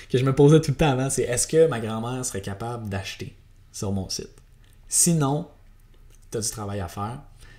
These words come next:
Si oui, tant mieux, good job. Ça fait en sorte que même, euh, le Einstein va être capable d'acheter sur, euh, sur ton site web, ce qui est parfait, parce que aussi, ta grand-mère qui est pas nécessairement habile avec l'Internet va être capable, donc ça fit à tout le monde.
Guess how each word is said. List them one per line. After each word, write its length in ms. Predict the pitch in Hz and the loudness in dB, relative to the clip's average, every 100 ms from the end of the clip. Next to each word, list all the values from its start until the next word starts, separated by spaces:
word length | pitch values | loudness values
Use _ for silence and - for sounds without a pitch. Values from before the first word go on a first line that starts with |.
| - | -14
Si 220 | - 120 | -8 -6
oui, 300 | 117 123 127 - | -4 -4 -8 -10
tant 160 | 104 101 | -8 -6
mieux, 300 | 107 113 - - - - | -4 -6 -10 -20 -16 -8
good 180 | 107 | -6
job. 300 | 101 104 104 | -4 -6 -4
Ça 140 | - 92 | -8 -8
fait 80 | 98 | -8
en 80 | |
sorte 260 | 95 107 - | -6 -8 -8
que 180 | 104 95 | -6 -4
même, 440 | 98 110 120 117 | -4 -6 -6 -6
euh, 160 | 104 95 - - - - - - | -6 -8 -12 -20 -20 -20 -18 -8
le 300 | 101 98 98 - | -6 -4 -4 -2
Einstein 640 | 143 139 - 135 131 120 | -2 0 -2 -2 -4 -4
va 80 | 98 | -6
être 60 | |
capable 320 | 92 101 101 104 | -6 -6 -6 -6
d'acheter 480 | 95 - 107 104 - | -10 -10 -10 -10 -10
sur, 500 | - 110 101 101 101 | -10 -8 -6 -6 -6
euh, 100 | 90 87 - - - | -8 -10 -16 -18 -12
sur 320 | - - 120 | -8 -6 -8
ton 160 | 113 104 | -10 -8
site 240 | 98 - | -8 -4
web, 240 | 107 110 110 - - - | -2 -2 -6 -10 -14 -14
ce 100 | - | -12
qui 80 | 113 | -10
est 20 | |
parfait, 400 | - - 220 226 | -10 -8 -10 -12
parce 140 | - - | -10 -12
que 80 | 98 | -8
aussi, 380 | 101 - 123 127 - - | -6 -6 -6 -10 -14 -16
ta 80 | 107 | -12
grand-mère 420 | 101 101 110 107 | -8 -8 -8 -10
qui 140 | - | -10
est 40 | 98 | -10
pas 140 | 110 | -8
nécessairement 540 | 98 - 104 101 104 104 - - | -8 -8 -6 -6 -6 -8 -12 -12
habile 300 | 120 107 110 | -6 -4 -4
avec 220 | 110 98 | -4 -6
l'Internet 400 | 101 101 95 110 | -8 -10 -10 -10
va 80 | 107 | -10
être 80 | 95 | -12
capable, 340 | 98 101 107 | -12 -12 -10
donc 220 | 104 98 101 101 - - - | -10 -10 -12 -16 -20 -10 -8
ça 360 | - - 123 110 | -6 -6 -6 -6
fit 100 | 135 | -8
à 140 | 98 | -8
tout 100 | 104 | -12
le 60 | |
monde. 100 | 95 | -16